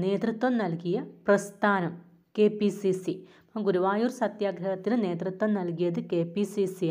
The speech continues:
ആണ്, കേരള പ്രൊവിൻഷ്യൽ കോൺഗ്രസ് കമ്മിറ്റി. കെ പി സി സി ഗുരുവായൂർ സത്യാഗ്രഹ പ്രമേയം പാസാക്കിയ സമ്മേളനം വടകര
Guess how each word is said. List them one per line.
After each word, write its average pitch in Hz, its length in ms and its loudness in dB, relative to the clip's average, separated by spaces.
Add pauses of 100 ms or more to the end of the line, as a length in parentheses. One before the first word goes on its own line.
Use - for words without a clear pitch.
ആണ്, 151 180 -2 (440)
കേരള 180 340 4 (260)
പ്രൊവിൻഷ്യൽ 170 580 2 (140)
കോൺഗ്രസ് 165 560 0 (100)
കമ്മിറ്റി. 208 460 0 (920)
കെ 254 100 8 (100)
പി 277 180 2
സി 277 120 2 (100)
സി 285 140 2 (180)
ഗുരുവായൂർ 208 600 4 (320)
സത്യാഗ്രഹ 190 500 2 (180)
പ്രമേയം 180 500 2 (260)
പാസാക്കിയ 220 800 0 (140)
സമ്മേളനം 185 720 0 (1600)
വടകര 226 500 4